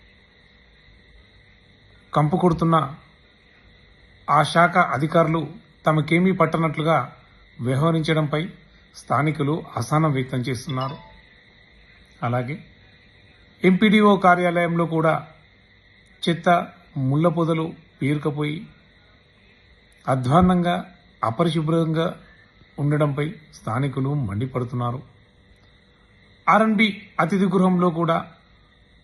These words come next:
అదే తీరు. కనీసం అక్కడ పరిశుభ్రత పాటించకపోగా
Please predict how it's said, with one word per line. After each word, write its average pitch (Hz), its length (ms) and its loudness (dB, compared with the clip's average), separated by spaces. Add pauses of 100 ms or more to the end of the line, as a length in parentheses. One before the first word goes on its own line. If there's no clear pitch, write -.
(760)
అదే 156 200 0
తీరు. 156 320 -2 (1500)
కనీసం 208 500 2 (220)
అక్కడ 156 420 2 (1160)
పరిశుభ్రత 208 500 4
పాటించకపోగా 170 1300 0